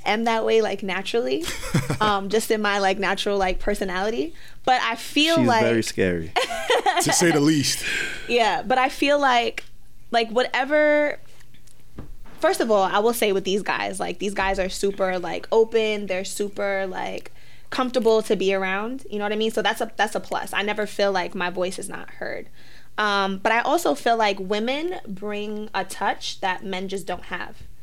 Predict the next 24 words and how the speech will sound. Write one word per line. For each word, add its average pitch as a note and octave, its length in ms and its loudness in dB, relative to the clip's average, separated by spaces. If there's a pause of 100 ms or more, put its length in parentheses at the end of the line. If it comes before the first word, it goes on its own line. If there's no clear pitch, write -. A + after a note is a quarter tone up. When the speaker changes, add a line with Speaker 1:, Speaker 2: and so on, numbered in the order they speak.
(280)
Speaker 1:
right? F#3+ 400 2
And F#3+ 180 -4
so F#3+ 440 0 (300)
that's G#3+ 240 0
not A#3 180 2
to A#3+ 100 0
be G#3+ 100 0
compared. G3+ 760 0
That's G3 220 -2
not G3 240 0
to G3 120 0
be, F#3 440 -4 (360)
um, F3+ 560 0 (300)
clouded. G#3 500 2
That's G#3 160 0
not G3+ 180 0
to G#3+ 100 2
be, F#3+ 180 2
like, F3 260 -4
shit G3+ 220 0
on A#3 260 0
or G3 40 -4
anything. A#3 420 -6
So G3 280 -2